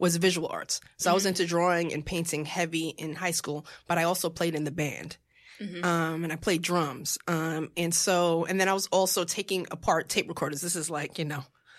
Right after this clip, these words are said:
Speaker 1: back in the day when we used tape recorders. And so I was taking apart tape, tape recorders. So I guess that was the tech side. I was, like, taking, taking apart V H S, um, recorders and, like,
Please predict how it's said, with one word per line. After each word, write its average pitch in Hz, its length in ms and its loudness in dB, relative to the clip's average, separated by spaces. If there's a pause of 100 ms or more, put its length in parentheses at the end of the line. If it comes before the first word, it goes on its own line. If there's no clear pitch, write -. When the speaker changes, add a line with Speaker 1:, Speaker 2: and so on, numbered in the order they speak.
(200)
Speaker 1:
back 185 180 4
in 196 60 0
the 185 80 2
day 180 160 6
when 170 160 2
we 190 100 2
used 190 240 2
tape 185 160 4
recorders. 165 340 0 (320)
And 175 140 0
so 208 80 4
I - 20 4
was 185 80 0
taking 226 160 2
apart 202 220 0
tape, 226 160 -2 (220)
tape 214 180 0
recorders. 175 280 0
So 180 140 -2
I 175 80 0
guess 214 140 -6
that 190 100 0
was 185 120 0
the 131 100 -10
tech - 480 -2
side. 285 420 -2
I 202 40 -4
was, 202 100 -4
like, 165 160 -4
taking, 190 320 -4 (100)
taking 196 300 -2
apart 170 340 -2
V 175 200 -2
H - 180 -4
S, - 280 -2 (520)
um, 170 440 -4
recorders 165 600 -2
and, 156 120 -6
like, 147 340 -10